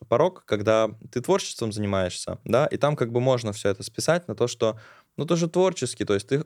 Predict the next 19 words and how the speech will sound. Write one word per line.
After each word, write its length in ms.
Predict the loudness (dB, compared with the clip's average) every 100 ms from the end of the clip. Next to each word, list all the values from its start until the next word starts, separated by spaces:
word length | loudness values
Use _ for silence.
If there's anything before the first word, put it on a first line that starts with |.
| -4
захотел — 460 | -2 0 0 2 2
написал, 600 | 0 -2 2 2 2 -2 _
не 120 | -6 -4
захотел — 420 | -2 -2 0 0
не 120 | 0
записал, 560 | -4 -6 -4 0 0 0
захотел — 420 | -2 -4 0 0
выступил, 460 | 0 -4 -6 -2 0
не 80 |
захотел — 420 | -2 -4 -4 -2 -2
нет. 220 | -2 -4 -8 -20 -20 _
Но 160 | -2 0
когда 340 | 0 2 4
вот 180 | 4 2
ты 80 | -2
преодолеваешь 540 | 0 0 2 2 2
какой-то 320 | 0 -6 -4 0
порог, 320 | 2 2 0
когда 260 | 0 0